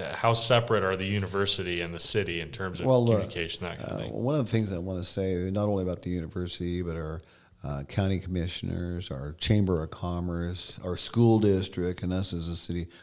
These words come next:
Speaker 2: we're all working together on these things. Each one of us have our own entities that we need to deal with, but the communication flows is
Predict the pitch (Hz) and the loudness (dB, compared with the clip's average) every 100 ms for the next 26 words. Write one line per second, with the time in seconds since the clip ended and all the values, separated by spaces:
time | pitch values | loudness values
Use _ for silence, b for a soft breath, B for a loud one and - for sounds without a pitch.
0 | B 120 110 104 95 92 104 92 - 73 | B 4 6 6 4 0 -2 -2 -4 -8
1 | 73 78 78 78 76 71 - 80 78 78 | -6 -6 -6 -6 -8 -8 -10 -10 -10 -10
2 | 85 - B B 147 147 117 117 113 101 | -12 -14 B B 4 4 4 6 6 4
3 | 85 107 92 92 80 104 104 92 - 113 | 2 2 2 0 2 4 4 2 2 4
4 | 110 90 85 90 92 92 78 85 85 104 | 6 4 0 -2 0 0 -2 -4 0 2
5 | 107 104 110 B B 101 107 - 110 110 | 2 0 -4 B B -4 -2 4 4 6
6 | 98 107 101 95 82 87 90 87 | 4 2 2 0 -2 0 0 0